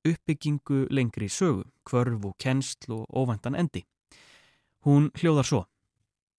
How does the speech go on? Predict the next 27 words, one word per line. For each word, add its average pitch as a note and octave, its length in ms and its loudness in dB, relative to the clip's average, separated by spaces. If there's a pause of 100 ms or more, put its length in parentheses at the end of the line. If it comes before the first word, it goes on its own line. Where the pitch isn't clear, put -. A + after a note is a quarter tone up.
(600)
„Til D3+ 260 4
sölu, D3 560 2 (640)
barnaskór, D3 800 0 (800)
ónotaðir.“ B2 840 0 (2250)
Það C#3 140 4
er D#3 100 6
hægt E3 160 2
að D#3+ 80 4
lesa F3 480 2
ýmislegt D3+ 480 2
í C#3 80 -2
þessa B2 200 -4
sögu, G2+ 300 -2 (220)
sem B2+ 220 0
er B2 180 2
í A#2 80 2
raun A#2+ 320 2 (180)
bara A2+ 220 0
eins A2 260 -2
og A2 240 -4
ljóðlínur. C#3 460 0 (640)
Sagan A#2+ 440 2
getur A2+ 360 -2
vakið A#2 520 -2
mismunandi A#2 540 -2
hughrif C3+ 400 0
og G#2 180 -4